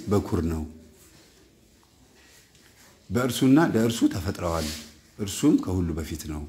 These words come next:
ስንት ልደት አለው ብዬ ነግሬያቸዋለሁ። ክርስቶስ ሁለት ልደት አይደለ? የመጀመሪያው ልደቱ ምንድን ነው? የተወለደው ነው አይደለ? ያለ ምን? ያለ እናት። ሁለተኛ ልደቱ ምንድን ነው?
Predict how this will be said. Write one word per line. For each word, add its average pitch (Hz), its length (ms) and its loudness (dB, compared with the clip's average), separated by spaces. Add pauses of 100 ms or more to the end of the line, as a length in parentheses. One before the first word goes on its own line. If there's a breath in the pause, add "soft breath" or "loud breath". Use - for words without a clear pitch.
ስንት 135 240 2
ልደት 127 260 0
አለው 110 220 4
ብዬ 104 160 0
ነግሬያቸዋለሁ። 87 520 -2
ክርስቶስ - 360 -12 (800)
ሁለት 98 320 -2
ልደት 78 280 -6
አይደለ? 113 220 0 (260)
የመጀመሪያው 113 540 4
ልደቱ 113 240 0
ምንድን 131 240 2
ነው? 311 120 0 (2000)
የተወለደው 113 420 2
ነው 101 80 0
አይደለ? 294 220 2 (360)
ያለ 196 260 4
ምን? - 160 4 (1200)
ያለ 98 260 0
እናት። 87 280 -2
ሁለተኛ 113 380 2
ልደቱ 113 260 2
ምንድን 131 260 4
ነው? - 120 2